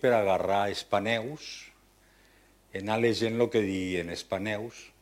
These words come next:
de contrastar, ensenyar-ho amb lo que podia ser realitat o no, no? D'en totes les ombres, e jo insistisc que jo no vull, eh,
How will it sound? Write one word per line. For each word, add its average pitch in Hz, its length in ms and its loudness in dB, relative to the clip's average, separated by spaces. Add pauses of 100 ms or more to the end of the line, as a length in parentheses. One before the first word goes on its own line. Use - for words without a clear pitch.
(880)
de 87 160 -4
contrastar, 90 640 -4
ensenyar-ho 85 500 -6
amb - 960 -14
lo 92 120 -8
que 101 120 -4
podia 95 320 -4
ser - 240 -6
realitat 80 560 -6
o 80 80 -12
no, 71 220 -20 (100)
no? 123 120 -20 (1600)
D'en 85 240 -6
totes 113 280 0
les 95 200 0
ombres, 117 460 -4 (1400)
e 87 80 -8
jo 92 160 -2
insistisc 110 720 -6
que 104 180 0 (140)
jo 95 160 -4
no 104 160 -4
vull, 104 320 -2
eh, - 880 -16